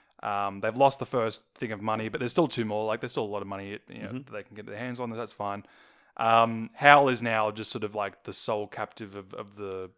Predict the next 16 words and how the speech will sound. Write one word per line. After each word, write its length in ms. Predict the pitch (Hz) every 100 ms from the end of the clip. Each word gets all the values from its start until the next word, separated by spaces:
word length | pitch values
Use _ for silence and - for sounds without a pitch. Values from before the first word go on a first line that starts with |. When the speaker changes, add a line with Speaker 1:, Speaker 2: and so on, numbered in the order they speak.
| -
Speaker 1:
bad 260 | 107 107
guys. 440 | 113 110 104 104 - - - -
They 80 | 123
decide 260 | 120 123
to 60 | 110
move 180 | 113 110
on 100 | 104
to 60 | 104
the 80 |
next 280 | 104 131 -
one, 180 | 180 262 _ _
to 380 | - 127 123 127
which, 580 | 127 127 139 - - - 131
um, 720 | 117 113 113 110 110 110 113
we, 300 | 123 117 117 -
uh, 200 | 127 120